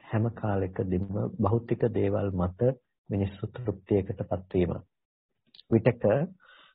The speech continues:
අ, මාරය ඇවිල්ලා බුදුරජාණන් වහන්සේ ළඟට, අ, මාරයා කියනවා බුදුරජාණන් වහන්සේට, "අ, ස්වාමීනි, මේ ලෝකේ සතුට උපදින්නේ, ඒ කියන්නේ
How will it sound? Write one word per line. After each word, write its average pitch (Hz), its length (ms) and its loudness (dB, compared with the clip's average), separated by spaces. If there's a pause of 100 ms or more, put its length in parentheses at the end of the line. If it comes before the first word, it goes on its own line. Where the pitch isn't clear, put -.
අ, 101 80 2 (320)
මාරය 113 480 4
ඇවිල්ලා 113 380 2
බුදුරජාණන් 107 680 0
වහන්සේ 101 480 -2
ළඟට, 101 480 -2 (760)
අ, 101 80 -2 (920)
මාරයා 104 340 4
කියනවා 104 380 0
බුදුරජාණන් 98 680 0
වහන්සේට, 92 680 -4 (840)
"අ, - 80 -6 (560)
ස්වාමීනි, 123 540 0
මේ 104 180 0
ලෝකේ 104 420 -2
සතුට - 420 -2
උපදින්නේ, 92 640 0 (680)
ඒ 110 60 -6
කියන්නේ 98 360 -2